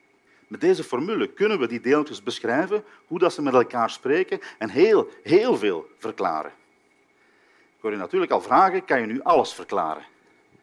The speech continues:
Nee. En eigenlijk niet zo heel veel. Als wij in het universum kijken, met dergelijke telescopen bijvoorbeeld, dan kunnen wij sterren bestuderen. Sterren zitten typisch samen in sterrenstelsels.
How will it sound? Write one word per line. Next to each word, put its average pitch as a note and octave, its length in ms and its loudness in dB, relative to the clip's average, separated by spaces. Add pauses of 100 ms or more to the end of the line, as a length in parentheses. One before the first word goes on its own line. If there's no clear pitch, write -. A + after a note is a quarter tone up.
(200)
Nee. F2 320 -10 (920)
En G2 140 -12
eigenlijk C3 320 -2
niet C3 160 -8
zo G#2+ 120 -8
heel A2+ 240 -4
veel. E2 380 -8 (920)
Als - 200 -4
wij D3+ 280 4
in C3+ 80 -4
het B2+ 140 -2
universum D3+ 480 2
kijken, D#3 560 0
met G2+ 160 -10
dergelijke B2+ 400 2
telescopen E3 600 -4
bijvoorbeeld, B2 580 0 (220)
dan G#2+ 160 -2
kunnen C#3 200 -2
wij C3 100 0
sterren D#3 400 0
bestuderen. F2 540 -10 (540)
Sterren D#3+ 320 2
zitten C#3 220 -4
typisch F3 320 -10
samen D#3+ 360 2
in B2 100 -4
sterrenstelsels. - 1080 -2